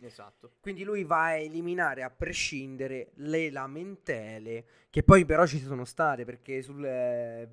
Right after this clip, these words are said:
Speaker 2: sul suo
Speaker 1: Eh,
Speaker 2: canale
Speaker 1: esatto.
Speaker 2: abbiamo visto che c'è un video dove lui risponde ai commenti che ha sub-, che ha,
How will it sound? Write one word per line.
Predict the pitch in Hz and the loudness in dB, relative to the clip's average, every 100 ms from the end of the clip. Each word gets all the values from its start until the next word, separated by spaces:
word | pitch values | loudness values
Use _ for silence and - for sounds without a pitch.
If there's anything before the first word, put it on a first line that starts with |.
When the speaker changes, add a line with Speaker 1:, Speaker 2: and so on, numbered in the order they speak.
| 117 | -18
Speaker 2:
sul | 120 131 | -16 -14
suo | - 139 | -10 -2
Speaker 1:
Eh, | |
Speaker 2:
canale | 165 139 | 2 2
Speaker 1:
esatto. | 127 139 | 2 0
Speaker 2:
abbiamo | 139 139 | -4 -4
visto | 135 - 127 | -6 -6 -10
che | 127 | -10
c'è | - 117 _ - _ | -16 -20 _ -20 _
un | 147 170 165 | -6 -4 0
video | 160 123 113 127 123 - | 0 0 0 -2 -2 -12
dove | 123 135 131 135 | -10 -6 -2 -2
lui | 131 175 180 | -2 -2 -4
risponde | 180 202 - 139 123 123 | -6 -12 -4 -4 -4 -4
ai | 127 | -2
commenti | 131 156 147 123 117 113 113 117 | -2 -6 -6 -8 -8 -12 -14 -8
che | 135 123 | -2 0
ha | 123 | 0
sub-, | - - 123 123 120 | -4 -12 -14 -16 -20
che | - 123 | -14 -12
ha, | 117 113 113 | -10 -14 -16